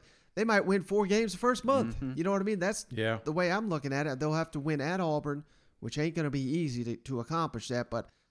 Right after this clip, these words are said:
Speaker 1: they very well can. Like you said, they beat Florida last year. Uh, they, they knocked off South Carolina. I mean,
Speaker 2: Mm-hmm.
Speaker 1: this is, this is a program on the rise. Just had the,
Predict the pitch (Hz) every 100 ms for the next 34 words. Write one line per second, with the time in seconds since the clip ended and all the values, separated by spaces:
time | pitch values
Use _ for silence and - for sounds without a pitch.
0 | - 92 117 120 160 160 147 147 131 147
1 | 139 139 - _ _ - 139 143 131 160
2 | 107 104 175 202 180 180 165 147 147 156
3 | 147 - 151 151 156 156 _ _ _ _
4 | - 123 113 123 120 - 101 120 117 117
5 | 131 160 - 170 160 - 147 147 - 156
6 | 139 135 131 131 131 131 131 _ _ _
7 | _ - - 139 127 208 240 180 143 127
8 | - 202 214 196 139 156 165 143 151 143
9 | 139 127 117 131 135 - 190 214 185 147
10 | 127